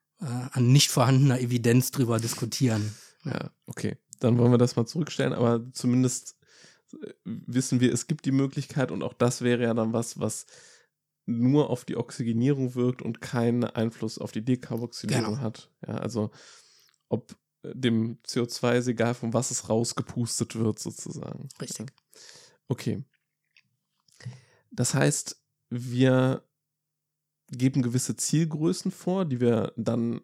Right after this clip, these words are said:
Speaker 2: entweder, wir wollen V A mal so ein bisschen,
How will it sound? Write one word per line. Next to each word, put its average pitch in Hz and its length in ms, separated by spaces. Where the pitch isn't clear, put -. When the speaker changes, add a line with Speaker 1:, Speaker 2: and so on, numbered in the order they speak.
Speaker 2:
entweder, 120 580
wir 113 220
wollen 120 180
V - 160
A 120 160
mal 123 140
so 117 80
ein 117 40
bisschen, 117 520